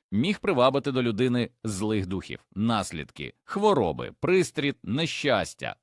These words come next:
втрата енергії. Десяте. Уникайте порогів. Поріг у народній традиції вважався межею між світами.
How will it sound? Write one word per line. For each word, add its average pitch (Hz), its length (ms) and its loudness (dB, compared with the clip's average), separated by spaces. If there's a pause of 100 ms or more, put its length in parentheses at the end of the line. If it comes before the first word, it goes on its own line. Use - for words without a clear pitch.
втрата 120 600 2
енергії. 73 680 -6 (300)
Десяте. 90 580 -2 (280)
Уникайте 127 540 0
порогів. 73 460 -4 (220)
Поріг 175 320 2
у - 20 -4
народній 85 380 -2
традиції 196 600 -2
вважався 151 640 2
межею 113 540 2
між 104 240 0
світами. 73 680 -6